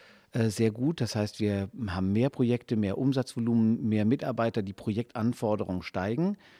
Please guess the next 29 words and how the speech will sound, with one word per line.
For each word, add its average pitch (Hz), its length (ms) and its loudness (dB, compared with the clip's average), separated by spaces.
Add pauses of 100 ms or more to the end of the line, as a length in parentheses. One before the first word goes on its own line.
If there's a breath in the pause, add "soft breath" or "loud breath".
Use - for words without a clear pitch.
(400 loud breath)
Andererseits, 127 640 2 (380)
durch 139 160 4
das - 180 0
größere 113 840 0
Volumen 131 360 2
und 110 100 0
durch 113 140 -2
die 95 80 -8
qualifizierteren 104 760 -2
Mitarbeiter 110 380 -2
können 117 240 -2
wir 104 160 -2
auch 95 100 -12
sehr 104 160 -4
komplexe - 520 -8
Projekte 104 480 -6
jetzt 90 340 -6
umsetzen, 104 580 -2
die 95 140 -4
sehr 110 220 2
gut 113 240 -4
eingebettet 113 580 -2
sind 98 320 -4 (460 loud breath)
in 110 120 2
das 98 240 -2
jeweilige 98 440 -2
Setting 98 340 -4
der 85 140 -4
Länder. 78 360 -6